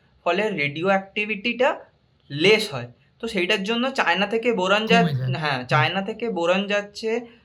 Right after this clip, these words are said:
Speaker 1: and সব থেকে বড় কথা হচ্ছে সেটা আবার ইজিপ্টের প্লেনে। খুবই একটা গুরুত্বপূর্ণ ফ্যাক্টর, এটা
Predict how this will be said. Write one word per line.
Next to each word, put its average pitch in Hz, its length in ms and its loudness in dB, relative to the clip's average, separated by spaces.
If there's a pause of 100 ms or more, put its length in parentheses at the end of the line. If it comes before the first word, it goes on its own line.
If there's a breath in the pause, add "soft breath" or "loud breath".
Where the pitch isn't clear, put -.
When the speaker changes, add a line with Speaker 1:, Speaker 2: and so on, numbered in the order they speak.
(120)
Speaker 1:
and 135 880 -2
সব 135 240 -6
থেকে 185 180 -10
বড় 180 200 -2
কথা 196 200 -2
হচ্ছে 202 220 -8
সেটা 202 240 0
আবার 196 160 0
ইজিপ্টের 190 520 -6
প্লেনে। 127 320 -10 (960 loud breath)
খুবই 269 380 0
একটা 254 260 4
গুরুত্বপূর্ণ 247 760 -4
ফ্যাক্টর, 247 320 -2
এটা 240 460 0